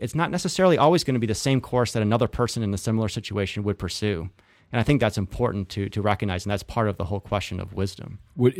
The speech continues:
Speaker 2: would you say that your book really is designed to prepare people to face these issues, to orient them, and, and to give them the necessary framework in which to think, analyze, and, and, uh, get wisdom,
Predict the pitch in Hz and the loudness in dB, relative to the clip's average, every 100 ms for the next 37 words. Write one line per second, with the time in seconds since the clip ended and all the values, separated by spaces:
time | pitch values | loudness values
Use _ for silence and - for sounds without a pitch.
0 | 127 120 131 123 - 117 101 101 - 110 | 6 8 8 8 8 6 4 0 2 2
1 | 98 113 - 113 107 101 113 101 104 101 | 2 0 0 0 2 0 -2 0 0 -2
2 | - 101 - 139 143 131 120 104 95 - | -6 -14 -8 0 2 2 -2 -4 -6 -6
3 | 113 101 - 92 85 92 - 82 - - | -2 -2 -2 -4 -2 -4 -4 -6 -8 -14
4 | - - - - 127 123 117 104 95 98 | -20 -12 -10 0 4 6 4 2 -2 -4
5 | 87 82 76 98 95 104 95 98 101 120 | -4 -6 -8 -6 -4 -2 -4 -2 2 2
6 | 104 107 101 92 85 - - _ 104 95 | 2 -2 -2 -4 -6 -14 -20 _ -6 -4
7 | 92 101 123 - 117 123 107 - - 139 | -2 2 2 0 0 0 0 -2 2 6
8 | 175 113 82 104 - _ _ - 120 113 | 6 4 -4 -8 -12 _ _ 2 4 4
9 | 117 - 110 101 - 131 127 - - _ | 2 0 -4 -4 2 4 4 -2 -16 _
10 | _ 117 127 120 110 107 101 95 - 104 | _ 0 2 2 2 0 0 -2 -4 -4
11 | 98 - - - - - 107 104 98 98 | -4 -6 -20 -20 -20 -4 0 0 0 -2
12 | 95 123 175 143 113 92 101 92 92 | 0 2 2 2 2 2 -4 -4 -6